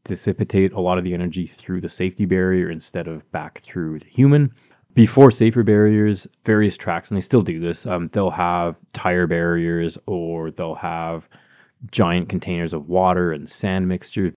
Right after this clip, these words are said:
So safer barriers on oval track racing, since you can't really put out a ton of tire barriers around an oval track, they fill that role of a, of a tire barrier or water barrels in, in other series.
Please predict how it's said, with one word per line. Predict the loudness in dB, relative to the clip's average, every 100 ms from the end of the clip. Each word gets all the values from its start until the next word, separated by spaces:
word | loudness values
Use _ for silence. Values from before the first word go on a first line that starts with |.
| _
So | -10 -2 2
safer | 4 4
barriers | 6 6 4 2
on | 0
oval | 0 -2
track | -2 -2 0
racing, | -2 -2 -8
since | -10 -10
you | -10
can't | -4 -2 -2 -2
really | -2 0 -2
put | -4 0
out | 2 0 -2 -14 -20 _ -10
a | -10
ton | -8 -6
of | -6
tire | -6 -4 -2 2
barriers | 4 4 2 0
around | -4 -4
an | -6
oval | -6 -6
track, | -6 -4 -4 -6 -10 -20 -20 -20 _
they | 0 2 2 0 -4
fill | -6 -4 -2
that | -2 -4
role | -6 -10 -10 -10
of | -10 -12
a, | -14 -16 -20 _ _ -8
of | -8
a | -8 -12 -10
tire | -8 -6 -6
barrier | -6 -6 -6 -6 -6
or | -8 -10 -12 -14 -12
water | -8 -4 -4
barrels | -4 -6 -8 -10
in, | -12
in | -10 -10
other | -10 -12 -12 -16 _ -20
series. | -12 -8 -8 -8 -12